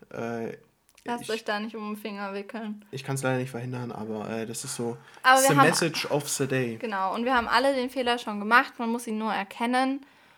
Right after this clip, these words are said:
Speaker 2: und dann, äh, früh genug was dagegen machen und einfach ein Bewusstsein dafür haben und das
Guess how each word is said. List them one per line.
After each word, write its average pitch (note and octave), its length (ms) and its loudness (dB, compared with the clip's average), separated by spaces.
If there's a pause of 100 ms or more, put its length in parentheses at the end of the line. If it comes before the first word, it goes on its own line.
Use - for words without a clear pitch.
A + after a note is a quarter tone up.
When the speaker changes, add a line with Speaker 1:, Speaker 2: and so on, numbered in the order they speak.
(180)
Speaker 2:
und G#3+ 180 -4
dann, A3 340 0
äh, G3 240 -4
früh A3 220 -8
genug A3 320 -6
was G3+ 160 -4
dagegen A3+ 400 -10
machen B3+ 500 -4 (440)
und A3 300 -4
einfach A3+ 320 0
ein G#3 180 -4
Bewusstsein A#3+ 580 0
dafür G#3 340 -2
haben G3+ 380 -2
und F#3+ 280 -10
das F#3+ 260 -6